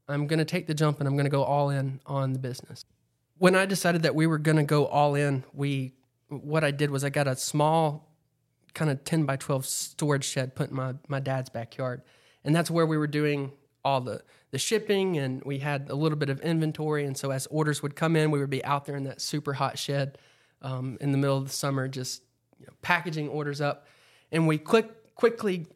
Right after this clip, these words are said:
you know, outgrew that shed, and, you know, we were starting to make, make decent money. I mean, it was starting to become a, um, something viable that me and Peyton could afford to live on. We wer-, definitely weren't rich, or we didn't have,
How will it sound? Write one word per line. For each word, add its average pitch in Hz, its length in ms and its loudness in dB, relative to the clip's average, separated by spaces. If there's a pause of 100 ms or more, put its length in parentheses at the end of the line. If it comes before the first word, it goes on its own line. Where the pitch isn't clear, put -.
you 165 120 0
know, 139 180 0
outgrew 160 420 2
that 147 320 2
shed, 151 380 0
and, 131 280 -2
you 147 100 -2
know, 135 180 -2 (200)
we 156 100 -2
were 151 60 0
starting 208 300 2
to 202 60 4
make, 170 300 0 (180)
make 165 260 -2 (480)
decent 190 340 -2
money. 175 380 0
I - 40 -4
mean, 151 160 2
it 147 80 -2
was 139 100 -6
starting 175 280 0
to 156 80 0
become 156 420 0
a, 139 360 -6 (580)
um, 131 200 -6
something 160 320 -2
viable 147 460 0
that 139 220 -6
me 143 180 0
and 143 120 -2
Peyton 143 300 -4
could 139 280 -6 (420)
afford 151 400 -2
to 131 60 -4
live 147 220 -2
on. - 160 -8 (520)
We 135 60 -8
wer-, 139 220 -4
definitely 147 320 0
weren't 143 260 0
rich, 143 520 0
or 139 320 0
we 135 100 -2
didn't 139 240 -4
have, 135 400 -4